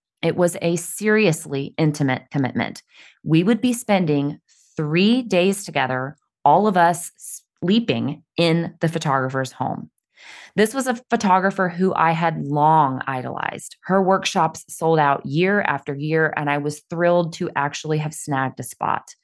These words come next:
Again, I didn't know a single person going, but after the last experience, I had a little bit more confidence of what to expect and how it was going to go. I knew that it was going to be fun.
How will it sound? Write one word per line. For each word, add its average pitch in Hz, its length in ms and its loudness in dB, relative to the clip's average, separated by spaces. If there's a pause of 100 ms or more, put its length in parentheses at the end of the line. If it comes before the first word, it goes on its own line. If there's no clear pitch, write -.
(460)
Again, 175 440 2 (380)
I 156 140 2
didn't 220 200 4
know 190 160 2
a 180 60 0
single 180 280 -4
person 165 400 -4
going, 156 460 0 (380)
but 185 100 4
after 226 280 2
the 185 100 -2
last 262 360 -4
experience, 147 680 -2
I 165 60 -8
had 214 320 -4
a 226 40 4
little 196 360 2
bit 247 160 0
more 202 180 2
confidence 165 580 -2
of 160 80 -6
what 147 240 0
to 180 120 -8
expect 151 520 -2
and 156 120 0
how 147 260 2
it - 60 -2
was 156 140 -4
going 139 240 -4
to 139 100 -6
go. 85 260 -2 (240)
I 165 120 2
knew 180 300 4
that 170 120 4
it - 80 4
was 147 120 -4
going 135 220 -4
to 123 60 -6
be 127 100 -6
fun. 101 400 -6